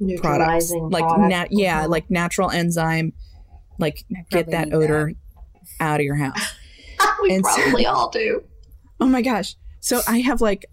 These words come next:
Speaker 2: I have, I have the whole suite of odor products now, of Zero Odor products.
Speaker 3: <laughs>
Speaker 2: But I found this stuff <laughs> that, that,
Speaker 3: This is
Speaker 2: um, you s-
Speaker 3: sponsored by them <laughs> today.
Speaker 1: Right.
Speaker 2: It should, it should be. They should be, like, send me, like,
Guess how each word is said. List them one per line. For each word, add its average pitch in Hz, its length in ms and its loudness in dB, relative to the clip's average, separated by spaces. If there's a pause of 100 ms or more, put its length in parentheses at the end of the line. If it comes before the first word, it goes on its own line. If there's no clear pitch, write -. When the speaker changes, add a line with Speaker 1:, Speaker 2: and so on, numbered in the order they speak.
Speaker 2:
I 202 80 0
have, 208 220 2 (320)
I - 40 0
have 240 160 2
the 240 60 -2
whole 277 220 2
suite 202 520 -2 (100)
of 226 200 0
odor 185 260 2
products 208 460 -2
now, 247 360 0
of 196 80 0
Zero 180 300 2
Odor 175 200 0
products. 208 420 -4 (260)
Speaker 3:
<laughs> - 440 -6
Speaker 2:
But 262 120 4
I - 60 4
found 196 240 0
this 240 140 0
stuff 214 300 0
<laughs> - 60 -6
that, 330 140 4
that, - 180 2 (540)
Speaker 3:
This 453 260 2
is - 0 -
Speaker 2:
um, 370 240 2
you 392 100 2 (120)
s- - 60 0
Speaker 3:
sponsored 370 200 0
by 220 180 0
them 214 220 0 (140)
<laughs> - 120 -6
today. 214 300 -2
Speaker 1:
Right. 208 400 2
Speaker 2:
It - 80 2
should, 269 380 0
it 277 160 0
should 233 280 0
be. 269 240 0
They 254 160 0
should - 120 -2
be, 240 120 2 (160)
like, 233 180 0
send 208 240 0
me, 202 180 0
like, 185 200 0